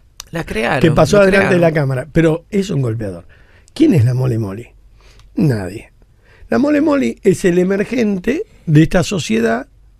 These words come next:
Speaker 2: que golpea mujeres, que este patriarcado, que no es un patriarcado, no es un patriarcado. La Argentina no es un patriarcado. Todos los hombres de bien no somos, eh,
Speaker 1: Una
Speaker 2: golpeadores.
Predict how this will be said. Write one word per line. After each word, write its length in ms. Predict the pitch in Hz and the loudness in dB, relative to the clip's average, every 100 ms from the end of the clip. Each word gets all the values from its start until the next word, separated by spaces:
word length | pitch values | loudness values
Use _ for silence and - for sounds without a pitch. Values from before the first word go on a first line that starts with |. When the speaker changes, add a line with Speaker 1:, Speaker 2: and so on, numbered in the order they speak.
| - - _ _ | -20 -20 _ _
Speaker 2:
que 120 | - | 0
golpea 380 | 151 147 160 180 | 4 2 0 -2
mujeres, 540 | 185 165 226 208 214 - _ - - _ - | -2 -2 0 -2 -4 -8 _ -20 -20 _ -10
que 180 | - 165 185 | -2 0 2
este 200 | - 151 | 2 2
patriarcado, 840 | 156 143 156 180 190 233 - 156 | 2 0 -2 -2 -2 -2 -2 0
que 80 | 165 | 0
no 100 | 302 | 2
es 160 | - | 0
un 80 | 156 | 0
patriarcado, 720 | 147 135 143 131 143 120 113 - - - - - - - - _ - | 0 0 -2 -2 -2 -4 -8 -16 -20 -20 -20 -20 -20 -20 -20 _ 0
no 80 | 427 | 0
es 100 | 175 | 2
un 80 | |
patriarcado. 680 | 156 139 139 131 127 123 139 | 0 2 0 0 0 -2 -4
La 100 | 156 | 0
Argentina 480 | 180 185 226 294 240 | 0 2 0 2 2
no 180 | 196 269 | 0 -2
es 200 | 349 - | -4 -4
un 100 | 143 | -4
patriarcado. 720 | 123 123 117 123 117 120 - - - - - - - - | -4 -6 -8 -6 -8 -10 -16 -20 -20 -20 -20 -20 -20 -8
Todos 240 | - 392 269 | 0 2 4
los 200 | 202 190 | 2 2
hombres 520 | 170 147 147 156 - - - - | 2 2 0 -4 -10 -20 -18 -4
de 180 | 143 156 | 2 2
bien 480 | 214 180 147 170 233 - - | 2 2 2 0 -4 -6 0
no 180 | 185 | 0
somos, 580 | - 403 254 143 127 110 - | 0 -2 -2 0 -2 -4 -4
eh, 200 | 131 131 | -4 0
Speaker 1:
Una 200 | 139 147 | 0 2
Speaker 2:
golpeadores. 300 | 143 135 | 2 2